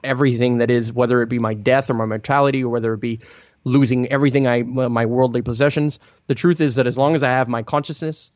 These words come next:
as long as I have my brain, I can still function. And don't get me wrong. Do you think I would? Do you think I'm happy to just? I'm, doesn't mean I'm fearless in the sense I'm not an idiot. I don't walk in front of a bus and hope that it's gonna stop.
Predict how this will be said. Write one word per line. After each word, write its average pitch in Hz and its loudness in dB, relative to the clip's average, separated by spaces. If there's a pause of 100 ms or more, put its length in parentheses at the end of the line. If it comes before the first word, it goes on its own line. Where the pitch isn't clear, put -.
as 117 -6
long 131 0
as 131 2
I 135 2
have 127 0
my 117 -2
brain, 139 0
I 120 -4
can 117 -12
still 110 -6
function. 131 -4 (340)
And 226 4
don't 175 4
get 147 0
me 131 0
wrong. 123 2
Do 117 -8
you 120 -6
think 139 -8
I 139 0
would? 127 -2
Do 127 -6
you 139 0
think 151 0
I'm 131 0
happy 135 -4
to 131 -2
just? 117 -8 (200)
I'm, 139 -4 (320)
doesn't 180 2
mean 175 4
I'm 135 4
fearless 160 2
in 147 2
the 135 0
sense 143 -2
I'm 131 0
not 151 0
an 123 -4
idiot. 135 -4 (240)
I 143 0
don't 151 0
walk 123 0
in 131 -4
front 143 0
of 123 -2
a 120 2
bus 120 0
and 120 -8
hope 123 -6
that 117 -4
it's 113 -12
gonna 110 -6
stop. 120 -4